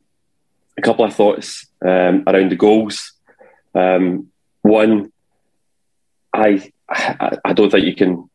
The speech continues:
you can argue that Harry Kane's world class. Um, I think he's one of the best number nines in, in world football. Um, for the first goal in particular, people are fairly critical of Connor Goldson not getting closer to him, not being able to block the shot.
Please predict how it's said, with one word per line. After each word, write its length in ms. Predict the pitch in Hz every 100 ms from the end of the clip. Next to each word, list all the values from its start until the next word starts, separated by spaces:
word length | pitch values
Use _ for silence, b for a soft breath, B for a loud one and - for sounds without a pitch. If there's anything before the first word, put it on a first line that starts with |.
| _ -
you 280 | - 104
can 160 | 95 90
argue 360 | 90 92 101 92
that 120 | -
Harry 240 | 95 92
Kane's 400 | 90 90 87 87
world 260 | 90 87 87
class. 540 | 90 90 90 - - _ _ -
Um, 680 | 87 87 85 85 82 90 -
I 100 | -
think 160 | - 90
he's 140 | 92
one 160 | 92 92
of 60 | 90
the 60 |
best 320 | 90 90 90
number 220 | 101 92 90
nines 400 | 90 95 98 98
in, 320 | 92 95 -
in 140 | 92
world 240 | 90 95 92
football. 500 | 120 110 110 107 - b b b b b b _ -
Um, 520 | 92 90 85 90 - _ _ _ _ _ _ _ _ _ -
for 160 | -
the 80 | 95
first 240 | 117 101
goal 200 | - 107
in 120 | 98 95
particular, 760 | 95 - - 117 110 104 95 - _ _
people 220 | 107 101
are 100 | 98
fairly 300 | - - 92
critical 400 | 92 113 104 117
of 80 | 101
Connor 200 | 107 95
Goldson 360 | 92 110 107 107
not 140 | 101
getting 140 | 98 95
closer 300 | 113 110 113
to 200 | - 110
him, 100 | 104
not 160 | 101
being 120 | 95
able 60 | 95
to 80 | 82
block 240 | 101 -
the 60 | -
shot. 400 | - 107 110